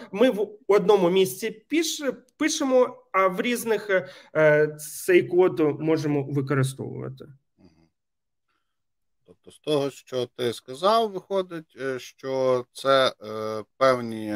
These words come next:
Speaker 2: е, модулі коду, які ми можемо перевикористовувати в різних, е, частинах нашого застосунку та ізолювати в них, е,
Speaker 1: Мгм.
Speaker 2: певну логіку.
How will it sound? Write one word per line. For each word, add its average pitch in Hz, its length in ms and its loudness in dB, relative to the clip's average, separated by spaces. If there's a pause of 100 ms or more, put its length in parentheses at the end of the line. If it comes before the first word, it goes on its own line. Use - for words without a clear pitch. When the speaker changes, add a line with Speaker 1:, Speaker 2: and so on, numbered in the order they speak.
(120)
Speaker 2:
е, 107 220 -10
модулі 120 520 -10
коду, 208 360 0
які 143 260 -2
ми 123 120 -6
можемо 113 460 -10
перевикористовувати 98 1300 -4
в 92 140 -20
різних, 90 560 -18 (160)
е, - 20 -20
частинах - 520 -14
нашого 147 340 -6
застосунку 202 800 -4 (380)
та 214 180 8
ізолювати 139 720 4
в 123 60 -4
них, 139 320 0 (320)
е, 98 240 0
Speaker 1:
Мгм. 175 100 -2
Speaker 2:
певну 127 380 4
логіку. 104 440 2